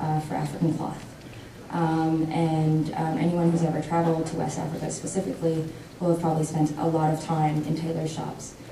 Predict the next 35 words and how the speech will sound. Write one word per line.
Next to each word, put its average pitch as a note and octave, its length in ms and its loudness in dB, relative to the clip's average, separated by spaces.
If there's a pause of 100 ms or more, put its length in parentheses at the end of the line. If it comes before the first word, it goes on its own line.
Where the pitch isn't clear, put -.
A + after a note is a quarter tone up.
(120)
trying E3 200 -2
to D3+ 60 4
get D3+ 120 0
things D#3 300 0
made, D#3 240 0 (160)
um, D#3 440 2
and D#3+ 300 -2
will D#3 140 0
realize D#3+ 560 2 (560)
very G3+ 180 8
quickly E3+ 380 8
that D#3+ 320 6
it D#3+ 80 6
can E3+ 100 6
be D#3 140 8
a C#3+ 40 6
frustrating D3 460 2
process. D#3 540 -2 (100)
So E3 540 2
what F#3+ 160 4
we G3 100 8
would G3+ 160 6
see G#3 340 2
basically F3 540 4
is D#3+ 120 4
that D#3+ 120 4
on D#3+ 140 6
one F#3+ 160 8
end E3 240 6
you D#3+ 60 4
would D#3+ 120 4
be E3 80 0
able E3 160 2
to E3 100 -2
get D#3 280 2